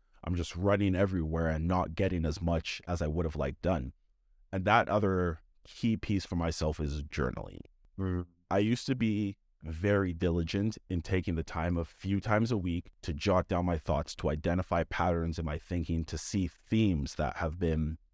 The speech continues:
Speaker 1: prevalent in my internal dialogue, and to take stock of what the permeating themes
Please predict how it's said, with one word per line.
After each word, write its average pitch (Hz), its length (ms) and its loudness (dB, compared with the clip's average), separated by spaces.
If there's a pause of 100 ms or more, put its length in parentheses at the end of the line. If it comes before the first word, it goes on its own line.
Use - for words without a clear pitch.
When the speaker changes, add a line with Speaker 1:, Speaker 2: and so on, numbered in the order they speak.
Speaker 1:
prevalent 107 760 0
in 85 400 -2 (400)
my 87 180 0
internal 85 520 0
dialogue, 76 680 -2 (560)
and 85 120 -4
to 87 420 -2
take - 280 0
stock - 560 -2
of 78 180 -6
what 82 400 -2 (440)
the 78 480 -6 (280)
permeating 98 800 2
themes 90 560 -2